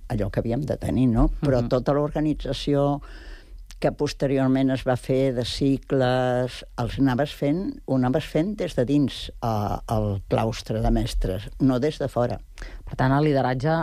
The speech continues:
Speaker 2: era d'aquestes mestres que hi havia a les escoles,
Speaker 1: Sí.
Speaker 2: més enllà
Speaker 1: Sí,
Speaker 2: de
Speaker 1: sí,
Speaker 2: qualsevol
Speaker 1: sí.
Speaker 2: departament.
Speaker 1: I, i això ho vaig viure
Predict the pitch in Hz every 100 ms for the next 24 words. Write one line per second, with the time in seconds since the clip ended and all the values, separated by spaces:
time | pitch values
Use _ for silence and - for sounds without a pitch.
0 | - 147 135 143 139 139 127 117 - 123
1 | 127 113 143 131 143 123 113 120 127 120
2 | 117 - 131 127 120 113 - - - 147
3 | 131 131 131 131 131 139 135 135 135 139
4 | 131 139 131 165 165 165 156 131 - 143
5 | 160 240 - - - - 156 156 - 165
6 | 147 120 120